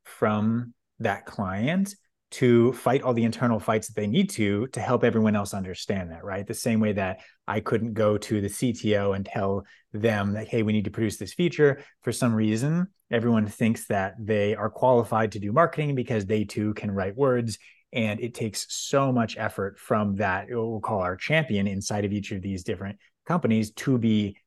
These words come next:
teaching everybody else quality matters a lot, that we can't shortcut this because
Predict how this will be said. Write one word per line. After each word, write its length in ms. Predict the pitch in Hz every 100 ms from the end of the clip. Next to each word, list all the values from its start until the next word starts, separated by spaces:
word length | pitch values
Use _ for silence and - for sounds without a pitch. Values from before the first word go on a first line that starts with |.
| _
teaching 360 | - 170 - 120
everybody 460 | 110 107 104 92
else 480 | 90 135 240 - - _ _ _ _ _
quality 300 | - 120 113
matters 320 | 107 101 98 98
a 40 |
lot, 200 | 85 78 -
that 80 | 120
we 80 | 110
can't 260 | - 113 -
shortcut 500 | - 98 - 156 156
this 220 | 196 196
because 720 | 123 107 - 151 117 127